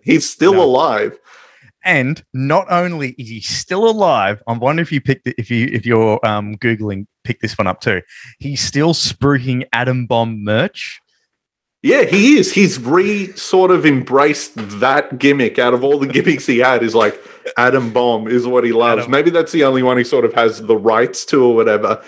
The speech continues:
Speaker 1: But anyway, last year he was arrested on five felony charges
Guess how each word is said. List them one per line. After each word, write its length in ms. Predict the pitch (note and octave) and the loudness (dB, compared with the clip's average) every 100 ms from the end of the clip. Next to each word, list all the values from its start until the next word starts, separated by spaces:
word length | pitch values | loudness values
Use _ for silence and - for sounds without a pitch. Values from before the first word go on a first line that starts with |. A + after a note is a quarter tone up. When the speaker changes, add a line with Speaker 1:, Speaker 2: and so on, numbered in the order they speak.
| - - _ | -20 -20 _
Speaker 1:
But 140 | F3 E3+ | 0 2
anyway, 500 | A#3 D4+ D#3+ A2 - | 4 4 4 2 2
last 540 | C3 D3+ G#3+ G#3 - | 2 2 0 -2 -4
year 280 | D#3+ F3+ A#2 | 0 2 2
he 140 | A#2+ E3+ | 2 2
was 220 | G#3 - | 2 2
arrested 580 | C#3+ B2 D3 - D#3 B2+ | 2 2 0 0 0 2
on 200 | B2 A#2 | 0 -2
five 420 | - C3 D#3 D#3 | -4 0 0 -2
felony 480 | - B2+ D3+ D#3 C#3 | -2 0 0 -2 -4
charges 680 | - A#2 A2+ B2 A#2 C#3 | -4 -2 -2 -2 -2 -4